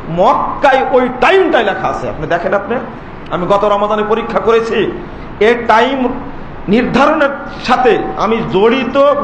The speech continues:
সতেরো বছর যাবত। প্রত্যেক বছর আবহাওয়া বিভাগ থেকে এই কাজটা করি। এই ধোঁকাবাজিটা কেউ ধরতে পারেনি, ধোঁকাবাজটা আমরা ধরে মানুষের সামনে পেশ করেছি। আর একটা খেয়াল রাখবেন, একটা টাইম হলো সাহারির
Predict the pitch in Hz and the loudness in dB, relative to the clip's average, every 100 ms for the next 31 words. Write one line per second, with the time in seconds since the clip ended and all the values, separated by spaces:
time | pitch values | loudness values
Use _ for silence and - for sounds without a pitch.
0 | - 262 262 277 262 233 233 240 214 190 | -4 -2 2 4 4 2 0 -2 0 0
1 | 180 160 156 - - - - - - - | -2 -4 -6 -12 -14 -14 -14 -14 -14 -14
2 | - - 247 233 - 339 226 269 269 247 | -6 0 0 0 -2 0 2 2 2 2
3 | 233 240 233 233 226 - 226 226 220 - | 2 2 0 -2 -2 -2 0 2 0 0
4 | 226 220 220 196 - - - - 202 208 | 0 2 2 2 -2 -6 -8 0 2 2
5 | - 185 - 392 359 330 269 269 233 185 | 0 2 4 6 4 2 -2 -2 -4 0
6 | 247 - 233 220 208 - 185 202 196 196 | -2 0 0 2 0 -2 0 2 2 2
7 | 208 196 180 180 202 147 - - 190 226 | 0 2 0 0 0 -2 -6 -2 0 2
8 | 226 - 214 202 202 196 - 180 170 160 | -2 -4 -2 -2 -2 -2 -2 -2 -2 -4
9 | - - - - 185 254 - 302 - 285 | -4 -8 -12 -2 2 2 2 0 2 2
10 | 233 220 190 190 175 139 - - - 226 | 2 2 0 -2 -2 -4 -10 -8 0 0
11 | - 262 - 226 226 220 220 202 208 202 | 0 0 2 2 2 2 0 0 2 2
12 | 220 220 | 2 0